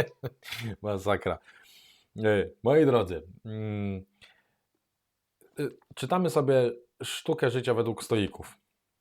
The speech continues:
Stoicy nie twierdzą, że ból nie istnieje albo że nas nie dotyczy. Twierdzą jedynie, że ból pochodzący z zewnątrz doprawiamy na ogół własnymi przyprawami do tego stopnia,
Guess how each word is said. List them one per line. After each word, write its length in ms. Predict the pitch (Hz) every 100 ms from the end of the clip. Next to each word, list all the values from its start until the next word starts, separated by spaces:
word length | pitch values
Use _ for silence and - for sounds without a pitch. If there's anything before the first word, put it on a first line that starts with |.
| _ _
Stoicy 540 | - - 120 202 208 165
nie 120 | 120
twierdzą, 600 | - 92 82 78 92 120 - _ _
że 180 | 90 104
ból 420 | 101 110 120 143 - _ _
nie 280 | 90 92 104
istnieje 600 | 107 - 95 87 73 80 _ - - - _ _
albo 420 | 123 147 143 143
że 120 | 123 104
nas 220 | 98 -
nie 120 | 98
dotyczy. 540 | 98 95 92 - 78 - _
Twierdzą 520 | - 101 127 156 131
jedynie, 540 | 98 85 82 80 131 - _ -
że 180 | 101
ból 260 | 95 113 165
pochodzący 580 | 123 110 98 120 117 101
z 20 |
zewnątrz 540 | 95 92 82 92 - - - _ -
doprawiamy 520 | 104 107 98 120 165
na 140 | 131 107
ogół 380 | 120 127 135 135 _ -
własnymi 680 | 95 101 - 147 214 208 -
przyprawami 640 | - 120 127 101 87 113 135
do 120 | 101
tego 280 | - 117 107
stopnia, 460 | - 85 101 139